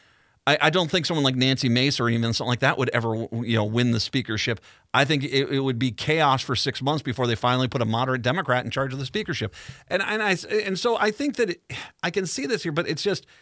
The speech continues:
that, that, that the, the split on the Republican side is far more wide and violent than what you're seeing on the Democratic side, because at least with the Democratic side, you can have Joe Biden saying that he's pushing for this to get done. And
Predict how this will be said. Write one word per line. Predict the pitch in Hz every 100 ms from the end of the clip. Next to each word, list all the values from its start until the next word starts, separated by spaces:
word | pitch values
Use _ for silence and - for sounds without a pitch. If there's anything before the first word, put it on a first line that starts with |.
| _ -
that, | 156 214
that, | 185 233 -
that | 151 180 147
the, | 151 143
the | 139
split | - - - 147 - 165
on | 175
the | 151 135
Republican | 123 - 196 240 160 127
side | 135 120 113 107 - - _
is | 139 131
far | - 180 202 214
more | 180 156 135
wide | 113 127 151 220 226 220 - -
and | 135 127 113
violent | 127 120 160 165 123 107 -
than | 117 127
what | 143 117
you're |
seeing | - 165
on | 131
the | 123
Democratic | 156 131 117 107
side, | - 110 107 95 - - -
because | 131 143
at | 139 -
least | 160 175 -
with | 139
the | 123
Democratic | 196 185 147 123
side, | 127 123
you | 123
can | 120 160
have | 143 131
Joe | 107 127
Biden | 107 170 175 127
saying | 117 123 117 117
that | 120
he's | 113 143 -
pushing | 156 135 123
for | 117
this | 117 110
to | 107
get | 104
done. | 120 135 123 113 - - _ _
And | -